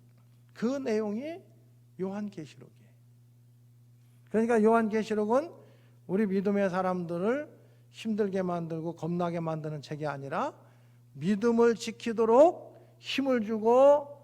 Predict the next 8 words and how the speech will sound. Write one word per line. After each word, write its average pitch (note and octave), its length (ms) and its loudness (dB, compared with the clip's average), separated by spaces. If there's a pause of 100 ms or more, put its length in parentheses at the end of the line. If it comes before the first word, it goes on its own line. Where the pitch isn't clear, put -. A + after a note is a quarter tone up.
(560)
끝까지 B3 1000 2
소망을 C#4 580 4
갖고 B3 500 2
살 A#3 260 -2
수 A#3 200 -6
있도록 G#3+ 380 -6
하는 G#3 200 -2
책이 A#3+ 440 -4